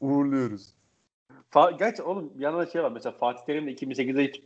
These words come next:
Speaker 2: penaltı çalıştırmamış. Ama mesela Hırvatistan'ı yendik penaltılarla.
Speaker 1: Tabii.
Speaker 2: Hoca
Speaker 1: Şey
Speaker 2: dedi,
Speaker 1: yani.
Speaker 2: kısmet olacak.
Speaker 1: Budup. Aynen öyle yani. Bu her zaman değişebilir,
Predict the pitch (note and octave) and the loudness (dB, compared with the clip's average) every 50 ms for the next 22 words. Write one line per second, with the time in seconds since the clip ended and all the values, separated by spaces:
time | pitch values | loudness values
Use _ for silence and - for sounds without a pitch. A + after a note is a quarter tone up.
0 | _ - C#3 B2+ B2 A#2+ A#2+ - B2+ B2 B2 B2 - B2+ G#2 A2+ - - - _ | _ 2 4 6 6 6 6 6 4 4 4 2 0 -4 -4 -4 -6 -14 -20 _
1 | _ - _ _ _ _ _ _ _ - A#2+ G#2+ G2+ B2 - - - _ _ - | _ -20 _ _ _ _ _ _ _ 0 2 4 4 2 0 -4 -16 _ _ -10
2 | A2 G#2 - G2+ G2 G#2 A#2+ A2 G2+ G2+ - - G#2+ C#3 D3+ D#3+ D3+ A2+ - - | -10 -10 -8 -6 -2 0 2 2 2 0 2 0 4 6 6 6 6 2 0 -4
3 | - - _ _ _ _ _ _ _ _ - G#2+ G#2 - - - - - - - | -16 -20 _ _ _ _ _ _ _ _ -6 -6 -6 -4 -4 -4 -4 -4 -4 -8
4 | - - _ _ _ _ _ _ _ _ _ _ _ - E2+ - B2 C3+ A2+ A2+ | -18 -20 _ _ _ _ _ _ _ _ _ _ _ -20 -20 -20 -18 -14 -14 -16
5 | C3+ - _ _ _ _ _ _ _ _ _ _ _ _ _ - - D#3 E3 F#3 | -16 -18 _ _ _ _ _ _ _ _ _ _ _ _ _ 8 8 10 10 10
6 | F3 D#3+ D3 E3 - - - - E3 D3+ D3 C3+ A#2+ A#2 A2+ - A2+ A2 B2 D#3 | 8 6 4 0 -2 -4 -8 -8 -4 -2 -2 -2 -2 -4 -6 -8 -10 -10 -8 -8
7 | C3 E3 _ - - _ _ _ _ _ _ - B2+ D3+ F3 F3 F#3 F3 F#3 A3 | -8 -8 _ -16 -20 _ _ _ _ _ _ 0 2 2 2 2 2 6 6 6
8 | G#3 A3+ C4 - B3+ A3+ D#3+ A#2+ B2+ A#2 A2 C3 B2+ B2+ D3 D#3 B2+ B2+ C3 C3+ | 6 6 2 2 2 2 0 0 -2 -2 2 4 8 8 8 8 8 6 4 4
9 | C#3+ F3+ - _ _ - - - - - B2+ C#3 C3 C3+ C3 D#3+ D3 C3+ C3+ C3+ | 2 0 -4 _ _ -20 -20 -16 -4 4 4 6 6 6 6 4 4 4 4 0
10 | B2+ C3+ D3 - | 0 0 -2 -4